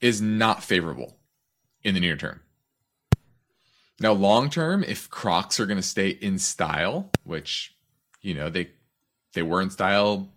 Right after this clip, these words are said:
a decade plus ago, and then they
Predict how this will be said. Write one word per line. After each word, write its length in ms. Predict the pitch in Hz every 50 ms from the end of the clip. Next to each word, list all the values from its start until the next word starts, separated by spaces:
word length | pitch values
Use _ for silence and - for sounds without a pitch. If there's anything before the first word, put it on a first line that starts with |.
| _ _ _ - - - - -
a 60 | 90
decade 420 | 90 101 98 101 - 107 101 87 -
plus 260 | - 113 113 - -
ago, 460 | 117 101 110 107 104 107 107 107 101
and 140 | 87 80 85
then 220 | 87 85 85 87 - - - - - _ _ -
they 460 | 90 90 87 85 85 85 85 82